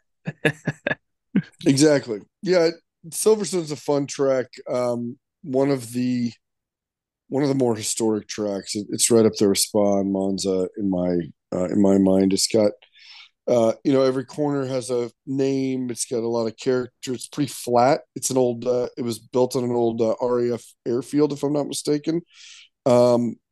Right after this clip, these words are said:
Speaker 2: very high, even though for, it, it's very difficult to drive if you ever try to drive it on a sim or on one of the video games, because it's so flat and it's, and th-,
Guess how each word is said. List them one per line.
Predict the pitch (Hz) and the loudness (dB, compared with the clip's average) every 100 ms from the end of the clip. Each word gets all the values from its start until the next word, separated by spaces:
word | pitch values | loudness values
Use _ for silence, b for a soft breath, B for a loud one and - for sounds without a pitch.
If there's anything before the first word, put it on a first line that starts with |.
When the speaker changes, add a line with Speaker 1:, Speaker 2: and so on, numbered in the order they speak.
| _ _ _ _ - | _ _ _ _ -16
Speaker 2:
very | 131 123 143 156 139 | -2 2 4 4 2
high, | 123 135 123 - _ | 2 0 0 -6 _
even | 151 147 147 | -8 -4 0
though | 139 135 | 2 2
for, | - 139 147 - | 0 -2 -2 -8
it, | 143 143 | -8 -4
it's | 151 143 | -6 -2
very | 139 190 | 0 0
difficult | 135 139 139 135 139 - | 0 -6 -6 -8 -6 -6
to | 113 | -12
drive | 110 107 113 160 147 | -6 -2 -2 -2 -6
if | 117 | -6
you | 113 | -4
ever | 113 | -4
try | - 113 | -2 0
to | 110 | 0
drive | 110 110 113 | 0 -2 0
it | 117 | -2
on | 110 | -4
a | |
sim | 104 - 117 131 | -6 -2 -2 -2
or | 120 | -2
on | 107 107 | -2 -4
one | 110 | -4
of | 107 | -4
the | |
video | 101 120 139 | 0 2 4
games, | 117 104 98 - B B B B - | 4 0 -2 -8 B B B B -2
because | 120 117 135 120 | 0 4 4 4
it's | - | 2
so | - 139 | 4 4
flat | 123 - 135 135 123 95 - | 4 -2 -2 0 -2 -6 -10
and | 120 110 | -8 -6
it's, | 104 - - _ _ - | -4 -6 -8 _ _ -6
and | 123 113 | -2 0
th-, | 110 | -2